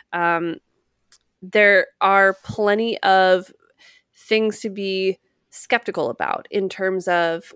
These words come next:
"Cool, I'm glad Tyler O'Neill had a good opening day. What's he gonna do after that?" Or, "I'm glad that, you know, Tommy Edmonds scored a couple of runs, but what's he gonna do when, you know, he's striking out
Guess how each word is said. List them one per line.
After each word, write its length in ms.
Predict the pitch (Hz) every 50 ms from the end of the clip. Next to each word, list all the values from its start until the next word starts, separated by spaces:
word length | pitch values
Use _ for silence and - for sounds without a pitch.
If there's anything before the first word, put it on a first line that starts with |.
| _
"Cool, 420 | - - 269 254 220 190 175 165 - -
I'm 140 | 190 196
glad 320 | 190 202 196 185 185 185 -
Tyler 260 | - 190 185 175 175
O'Neill 280 | 175 175 175 170 165 175
had 140 | 185 165
a 60 | 175 170
good 140 | 175 170
opening 320 | 156 156 156 - 160 160 165
day. 360 | 220 233 240 233 214 202 190
What's 200 | 180 175 180 -
he 80 | - 175
gonna 160 | 175 165 156
do 140 | 156 151 -
after 300 | - 151 160 156 - -
that?" 320 | - - - - - - - _ _ _ - - _ _ _
Or, 540 | - 196 190 185 175 170 170 165 165 165 -
"I'm 200 | - 175 185 190
glad 420 | 185 185 185 180 175 175 180 180 170
that, 400 | 180 175 170 170 170 170 - -
you 160 | - - -
know, 200 | - - - 139
Tommy 320 | - - 196 185 185 202 202
Edmonds 420 | 214 214 202 180 170 160 165 175
scored 180 | - - 175 165
a 40 | 170
couple 260 | - 175 - 180 190
of 120 | 190 190
runs, 580 | 247 240 226 196 180 170 160 156 175 - - - _
but 400 | - 180 175 175 170 165 165 - - _ _ _ _ _ -
what's 220 | 185 190 185 - -
he 40 |
gonna 160 | 185 190 190 180
do 460 | 175 180 175 170 170 170 160 156 135
when, 540 | 110 170 180 175 170 170 165 165 165 - - -
you 260 | - - - 135 165 160
know, 60 | 160
he's 220 | 175 185 180 180
striking 540 | - - - - - 170 170 170 175 170 180
out 340 | 202 233 247 233 214 190 -